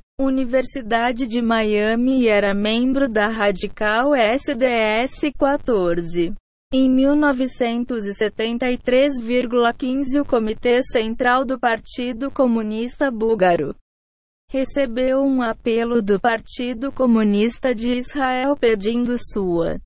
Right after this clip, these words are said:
solidariedade na luta contra a agressão israelense e sua política de anexação, e pede a todos os comunistas que lutem pela libertação palestina.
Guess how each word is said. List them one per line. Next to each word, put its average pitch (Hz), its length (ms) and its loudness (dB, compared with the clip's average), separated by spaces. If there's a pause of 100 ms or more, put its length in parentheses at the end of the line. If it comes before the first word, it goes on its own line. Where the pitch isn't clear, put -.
(460)
solidariedade 214 1120 0
na 208 200 -2
luta 233 420 -4
contra 202 400 -2
a 202 40 4
agressão 220 640 4
israelense 220 1120 2
e 277 60 -6
sua 214 320 -4
política 208 800 -2
de 208 300 -6 (340)
anexação, 240 1200 0 (240)
e 254 140 0
pede 254 460 0
a 262 60 0
todos 262 500 2
os 302 200 2
comunistas 226 880 0
que 185 200 -4
lutem 277 520 -2
pela 208 300 0
libertação 208 960 -2
palestina. 196 1120 -4